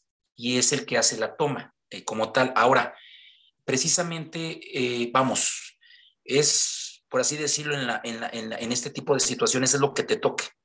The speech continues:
vamos a decirlo así. Si en algún momento el policía da los elementos para decir, "¿Sabes qué? Pues es que la causa de muerte fue natural", vamos a llamarlo así, pues difícilmente va a aparecer el tema de un suicidio. Ahora, si como se dan las cosas, vamos a llamar el, el arma de fuego.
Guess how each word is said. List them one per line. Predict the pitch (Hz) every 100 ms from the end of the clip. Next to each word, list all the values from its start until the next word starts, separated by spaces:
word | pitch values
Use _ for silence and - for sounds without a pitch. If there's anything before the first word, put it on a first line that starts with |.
| _
vamos | 123 135
a | 131
decirlo | 110 127 127
así. | - 143 - - - - -
Si | - 127
en | 131
algún | 131 156
momento | 151 151 151 - 143
el | 127 117 113 -
policía | 120 117 117 143 139 131 120 117
da | 123
los | 123 120
elementos | 117 113 120 120
para | - 104
decir, | -
"¿Sabes | - 120 -
qué? | 123
Pues | - -
es | -
que | 127
la | 110
causa | - 120 127
de | 113
muerte | 117 -
fue | - 127
natural", | 139 135 131 127 123
vamos | 120 110
a |
llamarlo | 107 110
así, | 110 - 117 _ _ _ _ _ _ _
pues | - 147
difícilmente | 151 180 165 156 151 143
va |
a | 139
aparecer | 131 120 -
el | 120
tema | 117 117 110
de | 104
un | 107
suicidio. | - 110 143 104 -
Ahora, | 110 117 113 - _ _ _ _
si | - -
como | - 156
se | 143
dan | 147 160
las | 160
cosas, | 165 151 151
vamos | 147 147 143
a |
llamar | 131 135
el, | 135 131
el | 123
arma | 131 131
de | 117
fuego. | 110 131 120 -